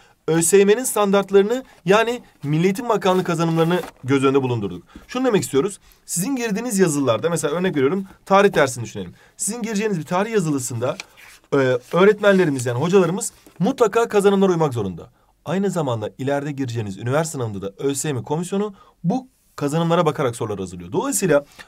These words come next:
öncelikle biz bütün derslerimizi, yani bütün Dinamo serisinde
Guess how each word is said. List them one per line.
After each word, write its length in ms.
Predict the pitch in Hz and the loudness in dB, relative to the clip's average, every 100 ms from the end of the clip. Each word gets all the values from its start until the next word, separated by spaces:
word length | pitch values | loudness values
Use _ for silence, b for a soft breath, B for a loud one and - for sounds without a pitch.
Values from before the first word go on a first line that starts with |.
| _ | _
öncelikle 480 | 185 202 247 190 175 | 0 2 0 -2 -2
biz 160 | 156 135 | -2 -4
bütün 260 | 139 240 | -6 2
derslerimizi, 460 | 196 131 131 110 98 | 2 4 0 -2 -4
yani 180 | 107 113 | -6 -6
bütün 220 | 202 175 | -2 2
Dinamo 240 | 151 151 | 2 0
serisinde 580 | 135 123 107 104 127 196 | -2 -4 -6 -8 -8 -8